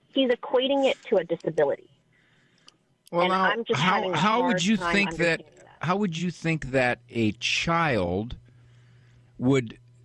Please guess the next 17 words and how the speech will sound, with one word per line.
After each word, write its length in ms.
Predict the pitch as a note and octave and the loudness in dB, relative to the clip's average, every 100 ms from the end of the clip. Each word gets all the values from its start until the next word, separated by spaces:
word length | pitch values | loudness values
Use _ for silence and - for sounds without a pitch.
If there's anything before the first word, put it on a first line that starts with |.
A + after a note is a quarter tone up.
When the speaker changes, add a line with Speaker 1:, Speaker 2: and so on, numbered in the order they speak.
| - - | -18 -2
Speaker 2:
would 220 | C3+ A#2+ | 0 2
manifest 1120 | C3 D#3+ F#3 F#3+ - D3+ C3+ C3+ - - - - _ - _ _ - | 2 2 2 0 0 0 0 0 -4 -6 -16 -16 _ -20 _ _ -2
A 120 | C#3 | 0
D 180 | C3 C#3 | 2 2
H 320 | C#3 B2+ - | 2 -2 -4
D 380 | C#3+ C#3 C3+ C3+ - - - - _ - _ - _ _ - | 2 4 4 2 -4 -20 -20 -20 _ -20 _ -20 _ _ -2
more 240 | C#3+ C3+ | 0 0
prominently 1000 | - F3 G3+ A3 G3+ D#3 C#3 C3 C3 B2+ | 0 2 2 2 2 0 0 2 2 2
in 80 | B2+ | 2
your 80 | C3+ | 2
husband? 440 | F#3 C#4+ F#3+ G2+ C3+ | 2 0 -2 0 0
What, 180 | D3+ | -2
what 240 | C#3 E3 G3+ | 0 -2 0
is 120 | E3 | -4
he 100 | F#3 | -4
doing 340 | D#3 F#3+ F3+ | 0 0 2
differently? 640 | D#3+ G#3+ - B3 - - | 0 -2 -2 -4 -4 -12